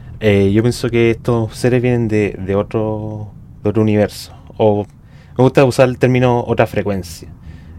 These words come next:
que nosotros somos como una frecuencia que está como del do-, de todas las frecuencias que son como los distintos universos, estamos como en la más, la más alta, y estos, estos seres de otra frecuencia vienen a nuestra frecuencia,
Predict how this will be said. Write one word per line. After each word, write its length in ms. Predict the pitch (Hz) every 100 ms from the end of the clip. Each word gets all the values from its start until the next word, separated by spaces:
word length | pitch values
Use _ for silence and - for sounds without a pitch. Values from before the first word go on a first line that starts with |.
| -
que 80 | 107
nosotros 360 | 104 113 110
somos 320 | - 113 110 107
como 400 | 110 104 98 98
una 160 | 101
frecuencia 460 | 101 101 107 - 107
que 40 |
está 720 | 95 - 104 101 101 98 98 101 98 -
como 200 | 98 95
del 200 | 90 85
do-, 160 | 107
de 220 | 98 98
todas 160 | 95 110
las 100 | 117
frecuencias 320 | 135 135 143
que 60 | 143
son 100 | 147
como 220 | 139 131
los 120 | 117
distintos 300 | 110 135 135
universos, 480 | 143 147 165 - - 185 - - -
estamos 300 | - 131 123
como 180 | - 117
en 100 | 110
la 120 | 104
más, 460 | 110 117 120 120 - - - - - -
la 140 | 208
más 140 | 110
alta, 440 | 233 - - 214 208 - - - - - - -
y 120 | - 117
estos, 380 | - 120 117 -
estos 400 | 110 - 113 107
seres 380 | - 127 147 123
de 160 | 117
otra 180 | 117 135
frecuencia 580 | 139 131 151 - 156 160
vienen 320 | 123 123 127
a 100 | 107
nuestra 380 | 101 104 - 131
frecuencia, 680 | - 120 123 123 - 135